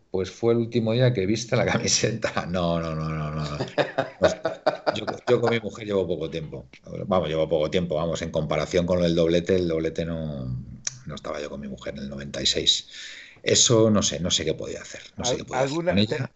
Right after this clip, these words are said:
Speaker 2: yo tengo una
Speaker 1: Bueno, a ver,
Speaker 2: sospecha, yo tengo una
Speaker 1: a ver, me la
Speaker 2: sospecha.
Speaker 1: puse, me la puse otros años después, ¿vale? Pero todavía no había conocido a mi mujer, lógicamente. Yo creo, de-, creo que debe estar en casa de mis padres en algún lado, en
Speaker 2: Tengo,
Speaker 1: algún lado, así que
Speaker 2: tengo una sospecha, Manuel.
Speaker 1: A ver.
Speaker 2: Te la dejaste en Granada.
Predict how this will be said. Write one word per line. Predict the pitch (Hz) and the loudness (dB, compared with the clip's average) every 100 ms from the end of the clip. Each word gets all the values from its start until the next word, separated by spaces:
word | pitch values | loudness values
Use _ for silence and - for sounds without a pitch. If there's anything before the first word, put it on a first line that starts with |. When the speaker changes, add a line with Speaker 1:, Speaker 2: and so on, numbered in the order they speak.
| _ _ _ _ _ | _ _ _ _ _
Speaker 2:
yo | 127 160 185 | -2 0 2
tengo | 202 190 | 0 0
una | 196 175 156 | 2 2 2
Speaker 1:
Bueno, | 147 123 | 2 2
a | 151 | 2
ver, | 127 | 0
Speaker 2:
sospecha, | 107 80 - | -2 -6 -12
yo | - 147 | -10 -6
tengo | 180 | -4
una | 180 | 0
Speaker 1:
a | 101 | 2
ver, | 107 | 2
me | 101 | 2
la | 92 | -2
Speaker 2:
sospecha. | - | -4
Speaker 1:
puse, | - 123 127 - | -2 0 -2 -4
me | |
la | 85 - | -8 -8
puse | 92 113 110 | -6 0 0
otros | 107 92 98 | 0 -2 -2
años | 98 90 | -2 -2
después, | 85 - 139 131 | -4 0 4 4
¿vale? | 90 92 | 2 0
Pero | 104 85 | 0 -2
todavía | 78 78 | -4 -4
no | 80 | -4
había | 80 80 | -6 -4
conocido | 80 - 78 | -6 -6 -6
a | |
mi | 73 | -6
mujer, | - - | -2 -2
lógicamente. | 87 87 98 98 | 0 0 4 6
Yo | 117 | 6
creo, | 135 127 | 6 4
de-, | 131 156 | 4 4
creo | 165 165 | 6 6
que | |
debe | 147 | 6
estar | 127 135 131 - | 4 0 -6 -6
en | 107 | -4
casa | 117 120 | -2 -2
de | 98 | -4
mis | 92 | -4
padres | - 120 104 | 0 0 0
en | 92 | -4
algún | 78 73 65 | -4 -6 -8
lado, | - - _ 151 | -12 -18 _ -4
en | 147 | 0
Speaker 2:
Tengo, | 90 | 0
Speaker 1:
algún | 92 98 | 2 2
lado, | 98 - | 0 -6
así | - 78 | -8 -4
que | 78 71 65 - | -4 -4 -8 -8
Speaker 2:
tengo | - 156 165 | -4 -2 -2
una | 151 | -2
sospecha, | 147 113 139 123 107 | -4 -4 -6 -6 -8
Manuel. | 104 110 104 73 _ _ _ _ | -8 -8 -8 -10 _ _ _ _
Speaker 1:
A | 80 | 0
ver. | 85 76 - - _ _ - | 0 0 -6 -20 _ _ -10
Speaker 2:
Te | 110 | -6
la | 110 | -4
dejaste | 113 135 143 | -6 -8 -8
en | 117 | -8
Granada. | 98 98 95 80 76 | -8 -8 -10 -12 -16